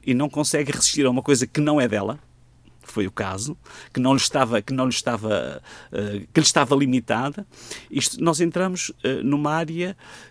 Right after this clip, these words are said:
que é uma área moral, que é da cobiça. Aliás, os, os dez mandamentos falam lá, eh, o último, "não cobiçarás".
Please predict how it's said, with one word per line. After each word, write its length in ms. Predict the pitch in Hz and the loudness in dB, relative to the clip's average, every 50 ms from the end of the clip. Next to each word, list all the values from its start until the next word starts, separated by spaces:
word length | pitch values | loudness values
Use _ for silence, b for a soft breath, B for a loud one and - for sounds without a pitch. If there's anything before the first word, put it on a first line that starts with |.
| B _ | B _
que 400 | - - - 139 139 135 127 110 | -16 -4 2 2 4 4 4 4
é 80 | 87 135 | 2 2
uma 180 | 131 131 135 135 | 2 2 0 0
área 240 | 143 135 139 143 | 0 0 2 2
moral, 400 | 147 156 151 143 120 107 101 98 | 2 2 0 0 0 0 0 -2
que 140 | 92 - 127 | -2 -2 -4
é 60 | 131 | -2
da 100 | 123 143 | -2 -2
cobiça. 560 | 139 - - 107 101 110 104 - - - - - - _ _ _ _ - - | -4 -6 -10 -10 -8 -6 -6 -6 -6 -8 -10 -14 -18 _ _ _ _ -16 -8
Aliás, 400 | - 110 113 113 120 131 131 117 | -6 -4 -2 -2 -2 -2 -4 -4
os, 400 | 113 107 98 - - - - - B B B B B B B | -6 -8 -8 -8 -8 -10 -10 -14 B B B B B B B
os 160 | - 110 98 95 | -8 -8 -2 0
dez 180 | 117 113 104 110 | 0 0 2 2
mandamentos 600 | 113 113 107 101 107 101 110 127 131 127 - - | 0 0 0 0 0 0 0 0 0 -2 -4 -4
falam 360 | - 107 107 110 101 101 104 | -2 -2 -2 -2 -2 0 0
lá, 440 | 107 123 139 147 151 147 143 139 - | 0 0 0 0 -2 -4 -4 -4 -6
eh, 60 | - 92 80 65 - | -6 -6 -6 -8 -8
o 100 | - - 98 113 139 | -8 -6 -6 -6 -6
último, 220 | 135 - 123 120 | -6 -6 -4 0
"não 220 | 120 135 180 180 | 4 4 4 4
cobiçarás". 640 | - - 120 107 - - - - - - - - - | 2 -2 -6 -6 -4 -4 -4 -4 -6 -8 -12 -14 -14